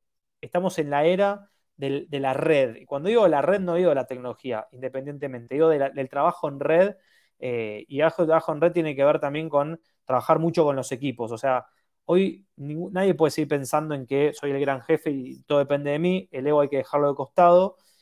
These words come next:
Sin lugar a duda, lo que más importante es, eh, básicamente tiene que ver con,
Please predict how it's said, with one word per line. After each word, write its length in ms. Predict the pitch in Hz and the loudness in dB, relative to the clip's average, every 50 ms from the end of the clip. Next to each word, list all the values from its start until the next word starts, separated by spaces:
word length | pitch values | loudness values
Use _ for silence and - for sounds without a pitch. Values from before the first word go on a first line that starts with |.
| _ _ _ | _ _ _
Sin 240 | - - 190 190 | -6 -2 0 2
lugar 240 | 196 190 185 185 175 | 6 6 8 8 8
a 60 | 170 | 8
duda, 180 | 165 180 185 185 | 8 8 8 8
lo 140 | 170 151 131 | 6 6 4
que 240 | 143 147 139 - _ _ | 0 -2 -4 -4 _ _
más 420 | - 147 147 151 160 185 190 185 - | -16 -14 -6 0 2 2 2 2 -2
importante 720 | 170 147 147 147 143 - 165 156 156 147 151 143 147 156 | -4 -4 -2 -4 -2 -2 -2 -4 -2 -4 -2 0 2 0
es, 220 | 170 180 - - _ _ _ _ _ _ _ _ | 0 -2 -4 -10 _ _ _ _ _ _ _ _
eh, 480 | - 127 123 120 117 117 113 110 110 135 135 _ _ _ _ _ _ _ _ _ _ _ _ _ _ _ _ | -10 -8 -6 -6 -6 -6 -8 -10 -12 -16 _ _ _ _ _ _ _ _ _ _ _ _ _ _ _ _ _
básicamente 600 | - 139 135 135 - 135 135 139 151 156 139 143 | -2 -2 -2 -2 -2 -4 -2 -2 -2 -2 -4 -4
tiene 240 | 139 139 135 135 131 | -4 -4 -4 -4 -2
que 120 | 131 127 | 2 4
ver 260 | 127 135 143 139 139 - | 6 6 6 4 4 2
con, 380 | - 139 135 143 151 160 165 | 2 2 4 2 2 -2 -8